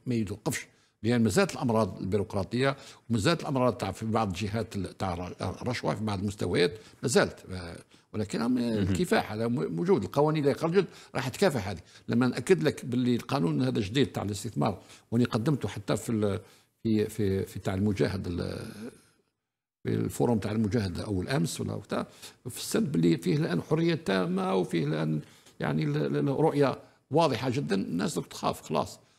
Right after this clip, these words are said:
Speaker 1: تخاف من، من، ما تديرش الظلم، ولكن تشتغل أكثر فأكثر. وإن شاء الله أنا، أنا نقضيو تدريجيا على هذا المشاكل تاع البيروقراطية ومشاكل الرشوة، ونخليو الناس يخدموا روعة، لأن فيه قوة،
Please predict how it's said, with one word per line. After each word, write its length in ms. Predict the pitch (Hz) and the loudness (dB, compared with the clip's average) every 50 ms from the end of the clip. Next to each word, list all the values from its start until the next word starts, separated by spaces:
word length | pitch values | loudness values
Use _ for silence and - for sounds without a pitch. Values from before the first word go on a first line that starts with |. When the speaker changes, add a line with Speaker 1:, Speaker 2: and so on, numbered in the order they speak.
| _ _ _ | _ _ _
Speaker 1:
تخاف 280 | - - 170 156 - - | 0 2 2 2 2 0
من، 300 | 156 147 151 151 143 - | -2 -2 0 0 0 0
من، 140 | 143 139 135 | 0 0 0
ما 140 | 127 135 127 | 0 0 2
تديرش 320 | 110 143 180 180 - - | 2 2 2 2 0 0
الظلم، 360 | 139 120 107 156 196 196 - - - - - _ | 0 2 4 4 4 4 2 -2 -8 -14 -8 _
ولكن 340 | - 156 160 156 - 170 143 | 0 0 2 2 0 -2 -4
تشتغل 380 | - - - - 139 110 131 127 | -4 -2 -2 0 0 0 -2 -2
أكثر 320 | - 131 - - 117 104 | -4 -4 -4 -4 -4 -4
فأكثر. 460 | - - 90 82 82 - - 139 135 135 - - - - - _ - | -4 -6 -10 -12 -12 -8 -6 -6 -6 -6 -10 -18 -20 -20 -20 _ -12
وإن 200 | - - - - | -8 -6 -4 -2
شاء 160 | 160 - 190 - | -2 0 0 0
الله 400 | 127 117 113 117 117 113 - - | 0 0 0 -2 -2 -4 -2 -2
أنا، 160 | 123 113 107 | 0 0 0
أنا 320 | 107 110 104 98 104 101 - | 0 -2 -2 -4 -6 -6 -4
نقضيو 360 | 117 117 - - 101 120 135 113 | -2 -4 -2 0 2 4 4 4
تدريجيا 520 | - 156 127 104 110 98 117 139 131 113 | 2 2 2 2 2 2 2 2 2 2
على 140 | 113 117 107 | 2 0 0
هذا 300 | 104 104 92 101 92 - - - - _ _ _ - | 0 -2 -2 -4 -4 -6 -10 -16 -20 _ _ _ -8
المشاكل 360 | 101 - - 127 110 - 101 | -6 -4 -2 -2 -2 -2 -2
تاع 120 | - 101 | -2 -2
البيروقراطية 540 | 90 85 92 87 92 - - 104 95 - - | -2 0 -2 -2 -2 -2 -2 -2 -2 0 0
ومشاكل 420 | 120 110 110 - - - - - | 0 0 -2 -4 -6 -8 -8 -8
الرشوة، 260 | 98 85 - - 143 156 | -8 -8 -6 -2 0 0
ونخليو 360 | 147 120 - - 127 123 120 | 0 0 0 0 0 0 0
الناس 180 | 107 110 104 | 0 -2 -4
يخدموا 260 | - - 90 87 82 - | -6 -8 -10 -10 -8 -8
روعة، 240 | - - - 139 | -6 -4 -2 0
لأن 340 | 127 117 123 - 151 147 123 - - - - - _ - | 0 0 0 2 2 2 2 0 -4 -12 -20 -20 _ 4
فيه 200 | 185 160 123 - | 4 4 4 4
قوة، 360 | - 175 185 143 113 101 90 | 4 4 6 6 4 2 -2